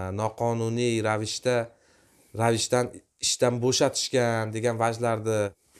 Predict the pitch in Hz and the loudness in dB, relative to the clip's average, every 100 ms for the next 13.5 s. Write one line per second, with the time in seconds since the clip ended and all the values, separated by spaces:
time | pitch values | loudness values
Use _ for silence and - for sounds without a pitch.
0 | - 127 120 117 120 - - - _ _ | 2 2 2 2 4 4 0 -20 _ _
1 | - 117 135 151 147 - 120 120 123 123 | -2 2 4 6 4 2 2 4 6 6
2 | - - 131 147 139 - 143 143 135 175 | 2 0 0 0 -2 -2 -2 -2 0 -2
3 | 147 113 139 139 123 - 110 135 139 131 | -2 -2 2 2 0 -2 0 4 4 4
4 | 139 127 120 131 135 131 127 123 123 127 | 4 2 2 2 4 4 2 2 0 2
5 | 123 123 165 196 - - - _ 110 170 | 2 2 2 0 -4 -20 -20 _ 8 8
6 | 196 170 - - 190 196 - 151 156 165 | 10 6 4 2 4 4 4 4 4 2
7 | 175 165 156 175 151 - 147 156 156 160 | -2 -2 2 2 2 4 6 6 4 2
8 | 151 135 151 151 151 143 143 139 143 143 | 0 0 -2 -2 -4 2 2 4 2 4
9 | 160 165 - 147 135 110 117 - 120 117 | 2 2 0 0 0 -2 -6 -2 -2 0
10 | 135 147 135 139 165 - - _ _ 107 | 0 2 4 4 2 -2 -10 _ _ -2
11 | 131 156 165 151 185 160 147 143 - 220 | 4 6 6 6 4 4 4 0 2 2
12 | 190 120 165 165 120 - 113 143 147 165 | 0 -2 0 0 -2 -6 -2 0 2 2
13 | 160 160 147 135 156 | 2 2 2 2 0